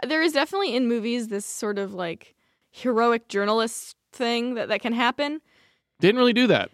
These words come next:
Speaker 1: No, I mean, I
Speaker 2: Yeah.
Speaker 1: think, I think you definitely come away with the feeling that these, these are really, really excellent journalists who are doing a very good job. But at no point do they feel like
Speaker 2: Lionized.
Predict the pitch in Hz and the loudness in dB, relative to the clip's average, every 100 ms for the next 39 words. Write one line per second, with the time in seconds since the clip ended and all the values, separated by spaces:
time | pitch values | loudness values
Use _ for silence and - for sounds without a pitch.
0 | - 440 440 339 427 359 185 - 110 - | 0 4 6 6 4 4 6 6 4 0
1 | 311 370 320 302 254 302 403 359 330 311 | 2 2 0 2 2 2 0 0 0 2
2 | 254 254 226 - 247 233 220 226 233 190 | 2 2 -2 -4 -2 -2 -2 -4 -4 -4
3 | - 226 202 196 196 208 247 262 247 220 | -4 -2 -2 -4 -6 -4 -2 0 0 0
4 | 208 202 185 - 208 185 196 196 247 262 | 0 0 -2 -6 -8 -8 -6 -2 -2 -2
5 | - 240 214 208 196 202 208 202 190 - | -4 -4 -2 -2 -2 -2 -2 -2 -4 -4
6 | 185 170 139 190 _ _ _ _ 277 247 | -2 0 -2 -8 _ _ _ _ 4 4
7 | - _ _ _ _ _ - 247 285 339 | 2 _ _ _ _ _ 0 2 2 2
8 | 403 - 330 311 254 - _ 226 254 233 | 2 0 0 0 -2 -10 _ -4 0 0
9 | 240 - 220 214 214 202 180 156 - _ | 0 -2 -2 0 2 0 0 -2 -10 _
10 | _ _ _ _ _ _ 123 120 104 92 | _ _ _ _ _ _ 2 2 2 0
11 | 90 92 | -4 -8